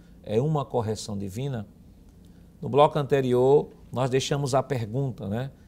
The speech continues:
Quais outras considerações, né, Eliú realizou com relação à situação de Jó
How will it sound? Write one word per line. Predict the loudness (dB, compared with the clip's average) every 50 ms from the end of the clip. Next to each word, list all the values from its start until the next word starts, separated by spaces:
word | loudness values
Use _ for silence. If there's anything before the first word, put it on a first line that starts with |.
| -20 -20 -20 -20 -20 -8
Quais | -4 -2 -2 -2 -2 -2 -2
outras | -2 -2 -4 -2 -2 0 0 -2 -4
considerações, | -10 -6 -4 -2 0 0 -2 -2 -4 -2 0 2 2 2 0 -2 -4 -8 -6 -4 -4 -4 -4 -6 -8 -8 -12 -14 -18 -20 -20 -20 -20 -20 -20 -20 -20 -14 -8
né, | -6 -4 -4 -4 -4 -2
Eliú | -2 -2 -2 0 -2 -2 0 0 -2 -2 -4 -6
realizou | -8 -2 0 2 2 4 2 0 -4 -4 -2 -2 0 0 0 -2 -4 -8 -14 -20 -20 -20 -20 -20 -20 -20 -20 -20 -20 -20 -20 -20 -20 -18 -10
com | -6 -4
relação | -2 0 2 2 0 0 -2 -4 -4 -2 -2
à | -2 -2
situação | -4 -6 -8 -10 -6 -4 -4 -4 -4 -6 -8 -10 -8
de | -8 -8 -6
Jó | -4 -2 0 0 -2 -2 -6